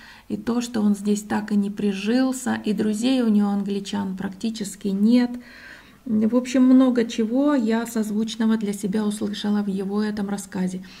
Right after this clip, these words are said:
И вообще, такой здравомыслящий человек. Я его, конечно же, раньше не знала.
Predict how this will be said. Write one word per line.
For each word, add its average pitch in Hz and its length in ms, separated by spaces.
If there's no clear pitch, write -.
И 220 80
вообще, 240 760
такой 220 300
здравомыслящий 214 800
человек. 208 560
Я 220 200
его, 208 180
конечно 208 520
же, 196 120
раньше 196 340
не 190 120
знала. 233 440